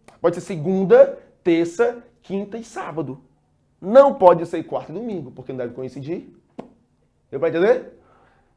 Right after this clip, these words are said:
Mensal, mensal, devendo, não devendo coincidir com a visita comum. Essa informação aqui você guarde, bata um print aí, escreva, bota na sua testa, qualquer coisa. Guarde que vai ser importante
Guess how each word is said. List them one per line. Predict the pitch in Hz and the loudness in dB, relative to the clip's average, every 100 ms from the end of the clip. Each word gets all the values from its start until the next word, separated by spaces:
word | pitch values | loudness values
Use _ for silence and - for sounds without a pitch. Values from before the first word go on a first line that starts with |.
| _ _ - | _ _ -2
Mensal, | 170 214 247 202 202 247 - - _ - | 2 4 8 8 8 4 -4 -18 _ -12
mensal, | 139 143 147 127 - - _ | -10 -4 -4 -4 -8 -18 _
devendo, | - 180 180 185 180 160 147 | 6 8 8 6 2 0 -4
não | 123 208 277 294 | 0 10 10 10
devendo | 220 214 175 185 180 | 8 6 6 4 4
coincidir | 180 180 175 143 196 226 - - | 2 2 -2 -8 -8 -8 -14 -8
com | 185 | -4
a | |
visita | 190 170 196 | -4 -6 -8
comum. | 220 220 135 98 _ _ _ _ _ _ _ _ _ _ _ - | -8 -10 -12 -16 _ _ _ _ _ _ _ _ _ _ _ 2
Essa | 185 254 240 | 4 4 2
informação | 226 190 185 175 175 | 2 4 6 4 2
aqui | 170 170 | -4 -4
você | 170 175 | -6 -6
guarde, | 139 127 151 143 | -4 -4 -6 -8
bata | 143 156 185 | -8 -8 -12
um | |
print | 175 - 165 143 | -10 -4 -2 -2
aí, | 127 139 - - | -6 -6 -12 -20
escreva, | - 143 135 | -12 -8 -8
bota | 127 139 143 | -6 -6 -8
na | |
sua | - 131 | -8 -10
testa, | - 131 131 | -8 -12 -12
qualquer | 135 165 160 | -14 -14 -8
coisa. | 135 131 135 - - | -8 -8 -10 -14 -6
Guarde | 143 147 175 - | 2 4 4 0
que | 170 | -2
vai | 165 | 0
ser | 175 | 0
importante | 175 170 - 165 170 170 208 | 0 -2 0 -4 -4 -6 -14